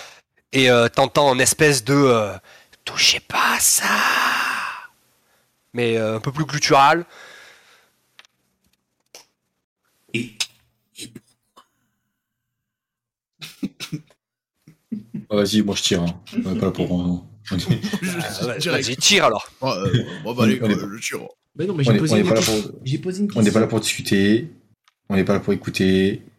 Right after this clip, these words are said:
Speaker 3: Solution numéro trois. <laughs>
Speaker 4: D'abord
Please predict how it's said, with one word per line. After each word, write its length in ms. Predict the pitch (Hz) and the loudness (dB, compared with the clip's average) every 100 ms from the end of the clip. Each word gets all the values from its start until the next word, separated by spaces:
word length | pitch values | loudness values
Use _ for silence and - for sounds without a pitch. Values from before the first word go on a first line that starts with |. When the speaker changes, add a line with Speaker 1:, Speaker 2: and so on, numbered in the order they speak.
| _ _ | _ _
Speaker 3:
Solution 300 | - 101 - | -8 -2 2
numéro 200 | 98 90 | 4 2
trois. 280 | 87 - - _ _ _ _ _ _ - | 2 -2 -4 _ _ _ _ _ _ -14
<laughs> 40 | - - - 127 - _ _ _ _ _ _ _ _ 107 | -4 -2 -2 -4 -6 _ _ _ _ _ _ _ _ -14
Speaker 4:
D'abord 320 | 101 127 | -8 -4